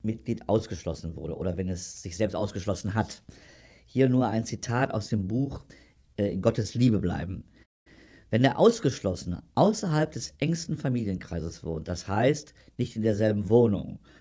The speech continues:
dabei kann es sich um erwachsene Kinder oder Eltern oder Geschwister handeln, so sollte mit dem Ausgeschlossenen der Kontakt auf ein Minimum beschränkt werden.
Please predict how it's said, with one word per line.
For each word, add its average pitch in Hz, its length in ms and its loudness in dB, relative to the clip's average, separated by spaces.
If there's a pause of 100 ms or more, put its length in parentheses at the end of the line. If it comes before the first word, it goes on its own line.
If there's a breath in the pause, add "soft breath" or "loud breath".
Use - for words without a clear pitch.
dabei 90 200 -4
kann 98 140 -4
es 90 60 -8
sich 90 100 -8
um 90 80 -4
erwachsene 87 400 -6
Kinder 127 560 4 (220 soft breath)
oder - 220 -6
Eltern 113 340 4
oder 90 160 0
Geschwister 127 520 -4
handeln, 117 480 0 (420 soft breath)
so 107 80 -2
sollte 160 380 4
mit 151 140 -4
dem 143 140 -2 (100)
Ausgeschlossenen 170 840 -2
der 123 100 -4
Kontakt 127 580 -8
auf - 100 -12
ein 101 320 -4
Minimum 139 440 0
beschränkt - 480 -4
werden. - 380 -12